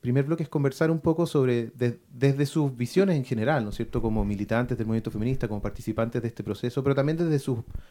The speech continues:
eh, participaciones particulares de la vocería de trabajo, la vocería, eh, y desde las brigadas, eh, ¿cómo ven ustedes ese, ese proceso de articulación? ¿Qué lecciones sacan? Do-, ¿cuáles son los énfasis?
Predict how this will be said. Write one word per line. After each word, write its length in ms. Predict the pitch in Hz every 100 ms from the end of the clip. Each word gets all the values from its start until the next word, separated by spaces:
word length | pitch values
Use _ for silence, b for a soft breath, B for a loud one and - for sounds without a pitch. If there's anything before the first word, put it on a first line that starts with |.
| B B _ _ -
eh, 340 | 117 110 101 _ -
participaciones 560 | 117 120 113 - 139
particulares 580 | 139 - 107 156 175 107
de 100 | 104
la 80 | 98
vocería 440 | 98 104 104 104 104 95
de 100 | 95
trabajo, 480 | 113 127 165 156 123
la 80 |
vocería, 500 | 117 110 110 113 113 117 b b b _
eh, 240 | 127 110 113
y 80 | 120
desde 240 | 113 113
las 160 | 113 107
brigadas, 480 | 110 110 139 165 b b b b _
eh, 420 | 131 120 117 113 - _ _ _ _ _
¿cómo 220 | - 165 175
ven 160 | 175
ustedes 320 | 180 - 165
ese, 320 | 160 151 139 -
ese 200 | 135 139
proceso 440 | - 123 127 131 123
de 40 |
articulación? 600 | 117 - 113 110 143 143
¿Qué 100 | 131
lecciones 360 | 117 - 113 -
sacan? 720 | 139 139 131 117 113 110 107
Do-, 180 | 120 -
¿cuáles 180 | 131
son 140 | 131 123
los 100 | 120
énfasis? 540 | 139 135 131 123 117